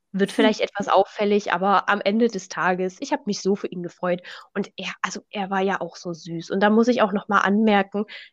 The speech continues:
Speaker 1: ich finde es immer so, also ich fand es dann so interessant zu sehen,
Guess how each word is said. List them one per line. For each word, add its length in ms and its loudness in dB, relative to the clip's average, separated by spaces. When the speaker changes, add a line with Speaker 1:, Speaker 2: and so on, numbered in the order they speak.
Speaker 1:
ich 160 -10
finde 280 4
es 120 2
immer 180 6
so, 220 -2
also 180 4
ich 80 2
fand 220 2
es 100 4
dann 160 0
so 220 -2
interessant 680 2
zu 120 -2
sehen, 440 4